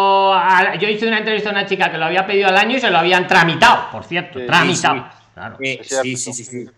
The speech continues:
Speaker 3: Es decir, el, el periodo que te obliga la legislación es un mes desde que entras en España. Lo que pasa que sí que es cierto, y volvemos a la legislación y al tenor del espíritu de la ley, es que si te estás, eh, digamos, te están, mm, persiguiendo, te están amenazando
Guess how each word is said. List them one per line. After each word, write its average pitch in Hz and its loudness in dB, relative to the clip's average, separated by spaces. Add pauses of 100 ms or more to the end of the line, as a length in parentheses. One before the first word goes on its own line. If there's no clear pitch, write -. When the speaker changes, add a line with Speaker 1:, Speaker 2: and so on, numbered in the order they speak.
(300)
Speaker 3:
Es 123 -10
decir, 117 -10 (160)
el, 131 -12
el 131 -10
periodo 185 -8
que 160 -12
te 156 -10
obliga 143 -8
la 131 -4
legislación 131 -12
es 143 -14
un 143 -14
mes 175 -12
desde 127 -10
que 147 -18
entras 160 -12
en 110 -16
España. - -16 (120)
Lo 87 -18
que 90 -18
pasa 123 -14
que 127 -12
sí 117 -16
que 107 -16
es - -16
cierto, 165 -12
y - -16
volvemos 98 -18
a 107 -14
la 104 -14
legislación 107 -18
y 107 -20
al 90 -20
tenor 101 -20
del 107 -18
espíritu 117 -18
de 117 -16
la 123 -10
ley, 165 -8
es - -14
que 69 -20 (380)
si 90 -18
te 92 -20
estás, - -14
eh, 117 -12
digamos, 117 -12
te 87 -20
están, 123 -14
mm, 107 -20 (240)
persiguiendo, 104 -14 (280)
te 95 -16
están 123 -10
amenazando 113 -12